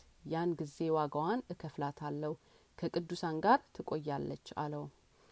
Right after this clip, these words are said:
መላእክተ እግዚአብሔርም ይህንን ፍርድ በሰሙ ጊዜ "አቤቱ ጌታችን፣ ፍርድ የተቃና፣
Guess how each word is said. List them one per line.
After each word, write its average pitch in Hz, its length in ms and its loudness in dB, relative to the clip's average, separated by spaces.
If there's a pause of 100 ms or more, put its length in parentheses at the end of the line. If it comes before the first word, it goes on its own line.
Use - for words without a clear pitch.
(460)
መላእክተ 240 400 4
እግዚአብሔርም 185 680 2
ይህንን 190 400 4
ፍርድ - 260 -6
በሰሙ 160 380 -2 (100)
ጊዜ 147 200 -10 (680)
"አቤቱ 156 340 0 (260)
ጌታችን፣ 160 600 -2 (240)
ፍርድ 190 360 -4
የተቃና፣ 156 680 0